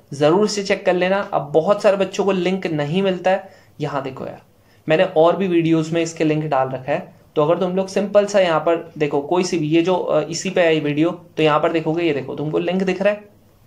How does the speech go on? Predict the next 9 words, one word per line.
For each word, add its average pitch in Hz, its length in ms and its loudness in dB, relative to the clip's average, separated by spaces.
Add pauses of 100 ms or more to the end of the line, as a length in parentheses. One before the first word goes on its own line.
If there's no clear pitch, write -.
(360)
तो 175 60 2
ये 190 180 4
तुम्हारे 202 280 4
exam 160 400 0
card 190 260 2
पे 196 80 2
भी 202 120 2
available 190 420 4
है, 214 240 2